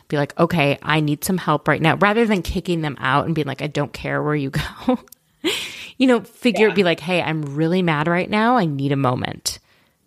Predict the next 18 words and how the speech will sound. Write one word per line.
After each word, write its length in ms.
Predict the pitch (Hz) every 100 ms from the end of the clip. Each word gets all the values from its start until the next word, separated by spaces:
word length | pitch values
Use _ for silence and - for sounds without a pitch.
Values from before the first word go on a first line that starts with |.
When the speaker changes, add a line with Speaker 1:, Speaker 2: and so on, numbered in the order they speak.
| _
Speaker 1:
You 80 | 165
know, 260 | 151 135 151 - _ _ _ _ _ _ -
I, 140 | 180 165
I 80 | 170
might 240 | 156 147
need 160 | 156 151
a 60 | 139
little 180 | 135
break." 460 | 135 123 - - - _ _ _ _ _ _ _ _ _ _ _
And 460 | 156 143 135 - 208
Speaker 2:
There 180 | 294 311
was 220 | 349 294
a 80 | 359
way 280 | 277 262 262
to 60 |
strategize 1300 | 254 - 240 214 208 202 190 180 160 151 143 - -
without 480 | 190 202 262 - 277
Speaker 1:
Yeah. 300 | 269 220